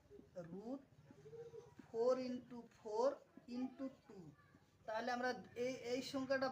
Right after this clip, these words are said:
বাই করা হলো একে জাতীয় দুটা সংখ্যা হবো লাগে। তাহলে আমরা চার চারে ষোলো, ষোলো দুগুণ বত্রিশ, তাহলে আমরা টোটাল ষোলো, বত্রিশ পাইলাম। তাহলে এখন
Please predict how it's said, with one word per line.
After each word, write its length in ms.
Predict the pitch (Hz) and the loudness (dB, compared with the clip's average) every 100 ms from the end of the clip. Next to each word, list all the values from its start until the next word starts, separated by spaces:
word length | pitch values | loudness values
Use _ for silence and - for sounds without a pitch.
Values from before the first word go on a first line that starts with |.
| 220 | 4
বাই 120 | 220 - | 2 2
করা 160 | 247 247 | 2 4
হলো 140 | 254 277 - 240 | 6 4 4 0
একে 180 | 240 285 254 | 2 0 2
জাতীয় 380 | 247 254 262 262 311 208 | 2 0 0 4 4 4
দুটা 240 | 233 - 233 - | -2 2 2 2
সংখ্যা 260 | 233 233 214 | 0 2 2
হবো 140 | 180 170 | 2 -4
লাগে। 180 | 165 170 - | -6 -8 -6
তাহলে 180 | 214 226 | -2 0
আমরা 160 | 226 262 - - - - - - | 4 2 2 -8 -18 -18 -18 -6
চার 140 | - 240 - | 0 0 4
চারে 180 | 269 262 - | 6 6 2
ষোলো, 280 | 247 247 262 - - | 0 2 2 0 0
ষোলো 200 | 247 240 | 0 2
দুগুণ 220 | 240 247 269 262 | 0 -2 -2 -2
বত্রিশ, 360 | 214 - 185 196 | -6 -8 -10 -8
তাহলে 140 | 220 220 | -6 -4
আমরা 120 | 233 240 | -6 -8
টোটাল 260 | 254 254 285 381 - - - - - | -4 0 0 -2 -12 -20 -20 -18 -4
ষোলো, 280 | 240 233 247 - | 0 2 0 2
বত্রিশ 360 | 233 - 240 - | -2 -2 -10 -6
পাইলাম। 300 | 190 180 165 190 - - - _ _ _ _ | -4 -4 -6 -10 -18 -20 -20 _ _ _ _
তাহলে 240 | - 214 240 240 | -4 -2 0 0
এখন 360 | - 247 226 | 0 -4 -2